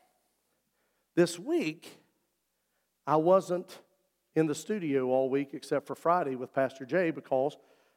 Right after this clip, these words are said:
I knew that I was gonna be gone flying all week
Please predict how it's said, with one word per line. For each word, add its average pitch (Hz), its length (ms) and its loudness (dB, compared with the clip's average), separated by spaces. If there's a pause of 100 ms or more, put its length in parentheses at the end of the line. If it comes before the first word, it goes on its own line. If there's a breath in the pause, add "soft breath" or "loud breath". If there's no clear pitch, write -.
I 143 100 4
knew 147 260 2
that 139 200 0 (880)
I 131 80 -4
was 123 120 -6
gonna 139 200 0
be 135 100 0
gone 135 400 0 (300)
flying 139 420 2
all 131 540 0
week 131 480 -6